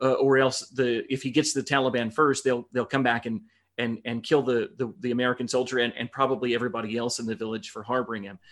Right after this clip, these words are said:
So the, I tell these two stories, I, I, I weave the two stories together. So you get a chapter from Brandon, then a chapter from Rashmina all the way out. Um, so you can see the parallels in those days, but also,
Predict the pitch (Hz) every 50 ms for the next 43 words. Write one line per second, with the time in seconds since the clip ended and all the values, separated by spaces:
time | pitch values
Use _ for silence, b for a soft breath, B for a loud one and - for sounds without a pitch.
0 | B B B B B - 151 147 143 139 135 - - _ _ _ _ _ 151 156
1 | - 160 151 143 - 170 175 175 160 160 151 147 - - 156 143 147 - 151 143
2 | 135 135 135 135 131 127 117 117 117 - - 123 123 120 - _ 120 123 117 117
3 | 113 110 - _ _ _ - 127 131 147 151 151 147 - 139 131 - - 143 135
4 | 131 131 127 120 _ b b b b - - 147 143 135 127 - 117 98 135 135
5 | 131 131 131 120 - 117 117 101 107 - - - 123 117 - - 120 - 127 123
6 | 113 120 117 117 113 117 113 110 107 104 104 - - 110 107 110 - 110 - -
7 | 113 110 110 110 110 - 117 117 110 110 - 120 113 110 107 110 107 117 127 135
8 | 135 - B B B B B B B B B - 123 123 123 123 117 117 113 110
9 | - - _ - - 202 180 185 151 165 156 143 127 117 - - 147 147 151 147
10 | 151 156 147 135 139 139 139 135 135 135 135 139 135 139 151 165 151 - - b
11 | b b b b b - 139 135 139 151 143 - 147 143 139 135 135 131 123 b